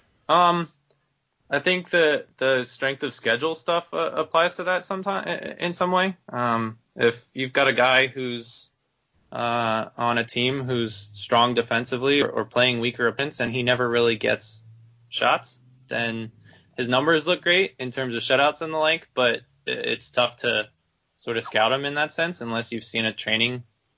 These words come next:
session or, or something along those lines. Um, I think the, the combine is, again, three days of, of watching guys in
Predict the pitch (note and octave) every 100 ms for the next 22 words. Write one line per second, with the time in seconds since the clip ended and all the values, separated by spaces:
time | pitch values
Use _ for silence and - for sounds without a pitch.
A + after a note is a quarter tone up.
0 | _ _ _ - - C#3+ D3 C3+ A2 -
1 | - A2 - A2+ A2+ A2+ A2 A2+ A#2+ C#3+
2 | D#3 D3+ _ - A#2 G#2+ G#2 G#2 - _
3 | _ - _ _ _ _ _ _ - A#2
4 | C3+ B2 A2+ A#2+ A2+ A2 A2+ _ _ _
5 | A2 - _ _ _ _ - - - _
6 | _ _ - B2+ B2+ B2+ B2+ A#2+ A#2 A2+
7 | - - _ _ _ _ _ _ A2+ A2+
8 | A2+ G#2+ - A#2 A2+ A2 A2 A2+ A2+ G#2+
9 | _ _ - G#2+ A#2 A2 - A2 G#2+ A2
10 | A2 G#2+ G#2+ A2